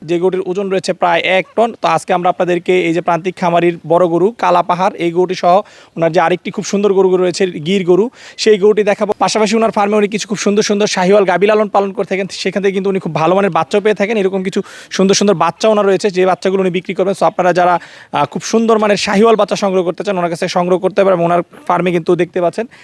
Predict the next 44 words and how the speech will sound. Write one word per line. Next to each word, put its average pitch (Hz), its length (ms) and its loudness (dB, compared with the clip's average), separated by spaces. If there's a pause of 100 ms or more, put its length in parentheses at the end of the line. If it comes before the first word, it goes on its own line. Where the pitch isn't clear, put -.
(120)
এই 147 80 -4
যে 165 80 0
পাশেই 165 340 -2
খুব - 200 -8
সুন্দর 185 220 0
সুন্দর 180 260 -2
কিছু, 185 280 -2
আহ, - 520 -2
খাসি 185 280 -2
ছাগল 202 300 2
রয়েছে। 180 360 0
তো 170 220 -2
এই 165 160 -4
খাসিও 208 400 -2
কিন্তু 208 180 -2
আপনারা 196 200 0
কুরবানির 180 320 0
জন্য 175 120 0
সংগ্রহ 170 320 2
করতে 165 240 0
পারবেন। 170 220 2 (300)
তো - 80 2
দর্শক 175 240 0
বন্ধুরা, 196 200 2
চলুন 208 240 2
আমরা 196 200 0
কথা 196 220 0
বলি 196 200 0
চুয়াডাঙ্গার 175 380 2
প্রান্তিক 180 320 -2
খামারি 202 260 2
হারুন 175 240 0
আঙ্কেলের 185 240 -2
সাথে 214 160 -2
এবং 180 140 0
আপনাদেরকে 165 500 0 (280)
চুয়াডাঙ্গার 175 360 2
বড় 175 240 2
গরু 190 220 0 (220)
কালা 180 220 2
পাহাড় 180 240 -2
সম্পর্কে 185 380 -2
আমরা 175 160 0
আপনাদেরকে 151 460 -2